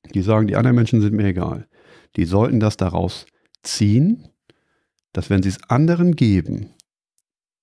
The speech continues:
es doppelt zu ihnen zurückkommt. Und ja, ich weiß, jeder von uns hat jetzt jemanden im Kopf, wo er denkt, "Ugh, wie soll ich den glücklich machen?"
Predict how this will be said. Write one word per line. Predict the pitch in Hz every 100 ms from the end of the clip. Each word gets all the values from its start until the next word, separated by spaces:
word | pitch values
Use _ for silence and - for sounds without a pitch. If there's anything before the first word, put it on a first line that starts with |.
| _ _ _ _ _ _ _ -
es | - -
doppelt | 110 110 113
zu | -
ihnen | 92 95
zurückkommt. | 104 90 - - - - - _ _ _ _ _ _ - -
Und | 101 82
ja, | 85 95 117 117 -
ich | 107 -
weiß, | 78 69 - - _ -
jeder | 95 92 123 156 160 151
von | - 120
uns | 80 - - - _ _ _ _ _
hat | - 85 -
jetzt | 92 - 107
jemanden | 98 117 131 123 107
im | 113
Kopf, | - 82 80 - - _ _ _ _ _ _ _ _ _
wo | 85 87
er |
denkt, | 82 82 80 - - _ _ _ _ _ _ _ _ _ -
"Ugh, | 120 90 - - 67 - _ _ _ _ _ _ _ _
wie | 104
soll | 98 107
ich | 98 -
den | 117 110 107
glücklich | 92 87 85 -
machen?" | - - 123